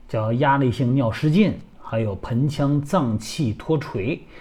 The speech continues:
这种现象呢会比较多啊，严重影响了咱们的生活质量。咱们先从那个怀孕期间，然后为什么会对盆底肌形成损伤、形成功能性破坏聊起来。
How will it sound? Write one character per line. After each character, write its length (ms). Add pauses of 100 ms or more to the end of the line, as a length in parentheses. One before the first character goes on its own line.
(120)
这 120
种 100
现 240
象 160
呢 80
会 140
比 100
较 140
多 260 (120)
啊， 140
严 320
重 140
影 160
响 200
了 40
咱 100
们 80
的 40
生 200
活 100
质 160
量。 120 (840)
咱 120
们 100
先 180
从 220
那 100
个 160
怀 260
孕 220
期 220
间， 240 (800)
然 120
后 120
为 180
什 100
么 100
会 340 (260)
对 140
盆 220
底 120
肌 340 (240)
形 240
成 140
损 320
伤、 260 (460)
形 260
成 160
功 160
能 140
性 120
破 220
坏 240 (280)
聊 180
起 140
来。 200